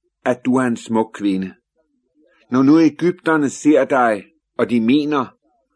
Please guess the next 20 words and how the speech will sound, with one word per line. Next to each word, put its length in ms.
at 220
du 100
er 80
min 200
hustru, 580
slår 320
de 140
mig 240
ihjel 500
og 140
lader 360
dig 320
leve. 380
Sig 340
derfor, 600
at 240
du 100
er 40
min 200
søster, 640